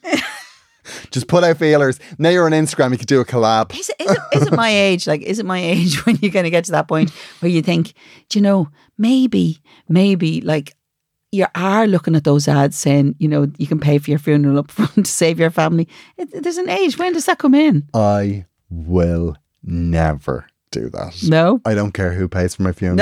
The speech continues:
Speaker 1: Nah?
Speaker 2: But it's not gonna be me.
Speaker 1: That's very irresponsible.
Speaker 2: <laughs> I am, no.
Speaker 1: Very irresponsible.
Speaker 2: I'm sorry. The, I'm sorry. The people that know me and the people that love me, it's not free.
Speaker 1: Ah!
Speaker 2: <laughs> The cost is you've gotta bury this.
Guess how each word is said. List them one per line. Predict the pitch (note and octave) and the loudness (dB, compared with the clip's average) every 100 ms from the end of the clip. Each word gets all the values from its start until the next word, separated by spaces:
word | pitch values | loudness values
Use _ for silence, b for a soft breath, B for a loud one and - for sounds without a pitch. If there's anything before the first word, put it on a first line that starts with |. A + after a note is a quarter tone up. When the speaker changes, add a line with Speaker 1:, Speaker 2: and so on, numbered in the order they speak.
| A#3+ | 2
Speaker 1:
Nah? | F#4+ C5+ - b b b b b b - | 2 -2 -4 b b b b b b -4
Speaker 2:
But | G#2 | -2
it's | E2+ G2 | -2 -2
not | E2+ E2 | -2 -2
gonna | E2+ D#2+ | -6 -4
be | D#2 | -4
me. | D2+ D#2+ | -4 -6
Speaker 1:
That's | E3 - | -10 -10
very | - D#3+ D3+ - | -2 0 0 -2
irresponsible. | C#3+ C#3+ - - B2+ D3+ | -2 -2 0 0 2 0
Speaker 2:
<laughs> | B2+ | -6
I | |
am, | G#2 - A2 A2 | -8 -6 -6 -4
no. | A2 G2+ | -4 0
Speaker 1:
Very | G#2 F#2+ E3+ | 0 0 0
irresponsible. | F3 D#3+ C#3 A#2 | -2 -2 -2 -2
Speaker 2:
I'm | |
sorry. | A2 - B2 A#2+ G#2 - b b | -2 0 2 2 0 -8 b b
The, | - - | -4 -2
I'm | D3 C#3 | 0 0
sorry. | - C#3+ B2+ B2+ | 2 2 2 -4
The | B2+ | -6
people | - E3+ G3+ | -2 0 2
that | F#3 | 2
know | D#3+ D3+ | 2 2
me | D3 D3 | 2 -2
and | A#2+ | -4
the | A2+ | -4
people | B2+ C3 | 0 0
that | B2 | 0
love | A#2 G#2 | -2 -2
me, | A2 G2+ - _ _ _ _ | -2 -4 -8 _ _ _ _
it's | A2+ - | -10 -4
not | A2 F#2 | -2 -2
free. | - D#2 D#2+ _ _ _ _ - | -4 -6 -6 _ _ _ _ -2
Speaker 1:
Ah! | A4 F#5 G5 b b b b | 2 2 0 b b b b
Speaker 2:
<laughs> | b b b _ | b b b _
The | C3 | -4
cost | - D#3 E3 - | 0 2 2 0
is | C#3 B2+ A2+ - _ _ _ _ | -2 -2 -4 -14 _ _ _ _
you've | A2+ | -4
gotta | A2+ A#2 | 0 0
bury | G#2+ G2 G2+ | 0 -4 -4
this. | F2 - - | -6 -8 -14